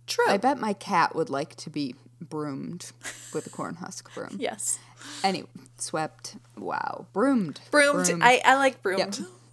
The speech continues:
Speaker 1: That's what you're doing.
Speaker 2: Uh, yeah,
Speaker 1: But see,
Speaker 2: it,
Speaker 1: if you,
Speaker 2: it
Speaker 1: if you think about it, it's like grooming, but with a broom. So it's, it's brooming.
Speaker 2: Oh, I like it.
Speaker 1: It
Speaker 2: So
Speaker 1: works.
Speaker 2: there we go.
Speaker 1: Yep.
Speaker 2: Yep. So I went down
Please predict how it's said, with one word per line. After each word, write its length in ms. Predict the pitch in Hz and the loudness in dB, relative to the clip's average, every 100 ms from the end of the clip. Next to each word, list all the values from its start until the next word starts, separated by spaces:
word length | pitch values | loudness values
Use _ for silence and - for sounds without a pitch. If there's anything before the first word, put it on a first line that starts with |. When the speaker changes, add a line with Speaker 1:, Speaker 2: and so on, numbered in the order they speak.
| 427 | 0
Speaker 1:
That's 220 | - - - | 4 4 4
what 200 | 247 180 | 2 2
you're 100 | 170 | 2
doing. 300 | 156 190 208 - - - - - - | 2 0 -4 -10 -20 -20 -18 -18 -2
Speaker 2:
Uh, 300 | 226 277 285 | 2 4 2
yeah, 200 | 302 381 320 | 0 0 4
Speaker 1:
But 140 | 359 | 6
see, 120 | 370 | 8
Speaker 2:
it, 80 | 392 | 8
Speaker 1:
if 20 | 320 | 6
you, 60 | |
Speaker 2:
it 100 | - | 4
Speaker 1:
if 140 | 349 311 | 4 4
you 100 | 330 | 2
think 220 | - 392 | 2 2
about 200 | 302 254 | 6 6
it, 60 | - | 6
it's 120 | 254 | 4
like 180 | 302 220 | 2 2
grooming, 640 | 220 277 247 180 175 185 - _ _ _ _ | -2 0 2 0 -4 -12 -20 _ _ _ _
but 120 | - 202 | 0 4
with 140 | 247 | 6
a 40 | |
broom. 500 | - 220 185 175 180 - _ | 6 6 4 0 -10 -18 _
So 160 | - 240 | 2 2
it's, 120 | 233 - | 2 -2
it's 160 | 370 | -4
brooming. 460 | - 233 175 170 - _ - | 2 4 4 0 -6 _ -6
Speaker 2:
Oh, 400 | 196 220 226 165 135 - | -2 0 -2 -4 -8 -16
I 120 | 151 - | -16 -14
like 280 | 160 160 - | -12 -12 -12
it. 160 | - - - | -14 -16 -12
Speaker 1:
It 20 | |
Speaker 2:
So 120 | - | -2
Speaker 1:
works. 200 | 359 185 190 | 0 2 0
Speaker 2:
there 100 | 220 | 0
we 80 | |
go. 400 | 233 254 311 185 - - | -2 -4 -4 -8 -10 -2
Speaker 1:
Yep. 180 | 311 - - - _ _ _ | -2 -2 -10 -20 _ _ _
Speaker 2:
Yep. 220 | 226 - 202 | -8 -6 -8
So 300 | - 240 220 | -2 0 2
I 200 | 202 220 | 2 2
went 380 | 226 294 285 | 0 0 -2
down 380 | 226 214 214 214 | -2 -2 -2 -4